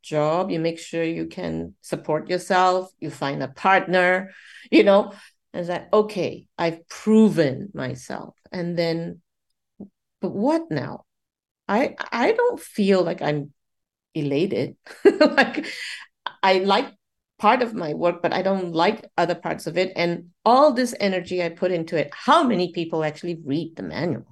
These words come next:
So I thought, "My life, why am I putting my life energy?"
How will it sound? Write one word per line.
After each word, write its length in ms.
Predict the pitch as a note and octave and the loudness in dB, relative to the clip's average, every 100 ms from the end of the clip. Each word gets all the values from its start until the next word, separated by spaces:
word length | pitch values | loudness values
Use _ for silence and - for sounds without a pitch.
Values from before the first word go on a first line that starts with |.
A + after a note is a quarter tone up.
| _ _ _ _ _ _ | _ _ _ _ _ _
So 320 | - A3 A3 | 0 4 6
I 180 | G3+ G3+ | 6 4
thought, 400 | G#3 G#3 G#3 - _ _ _ _ _ _ - | 4 4 4 0 _ _ _ _ _ _ -6
"My 220 | A#3 C#4 | -2 0
life, 580 | D4 C#4+ C#4 D#4 D#4+ A3+ | 2 2 0 0 -2 -4
why 160 | B3+ B3+ | -4 -2
am 160 | A3 | -2
I 80 | G#3+ | -4
putting 320 | G#3+ G#3+ G#3 | -4 -4 -2
my 100 | G3+ | -4
life 320 | F#3+ F#3+ A3+ | -4 -6 -6
energy?" 440 | G#3 D3 - - | -6 -8 -12 -18